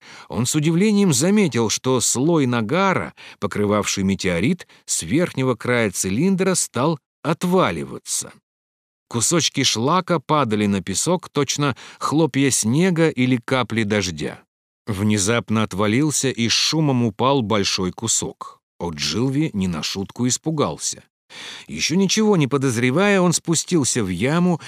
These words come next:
и, несмотря на сильный жар, подошёл вплотную к цилиндру, чтобы получше его разглядеть. Астроном всё ещё думал, что странное явление вызвано охлаждением тела, но этому противоречил тот факт,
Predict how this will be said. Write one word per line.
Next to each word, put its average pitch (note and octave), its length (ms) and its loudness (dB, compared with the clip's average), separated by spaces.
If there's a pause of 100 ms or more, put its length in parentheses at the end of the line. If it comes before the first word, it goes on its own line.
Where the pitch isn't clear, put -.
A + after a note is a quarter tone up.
(140)
и, G#2+ 140 0
несмотря D3+ 500 0
на D3+ 140 2
сильный C3 460 2
жар, D3+ 420 0 (240)
подошёл D3+ 400 0
вплотную D3 640 0
к - 80 -10
цилиндру, G2+ 600 0
чтобы G2 300 -4
получше G#2 600 -2
его F2+ 320 -2
разглядеть. F2 720 -6 (640)
Астроном C3+ 580 0
всё - 180 -2
ещё D3+ 240 -2
думал, D3+ 400 2
что B2 320 -2 (320)
странное C#3+ 640 0
явление A2+ 760 2
вызвано D3 520 0
охлаждением C#3 880 0
тела, G#2+ 580 -2 (260)
но D2 240 -6
этому A2+ 340 -2
противоречил E2+ 720 -6
тот D2+ 240 -8
факт, - 480 -8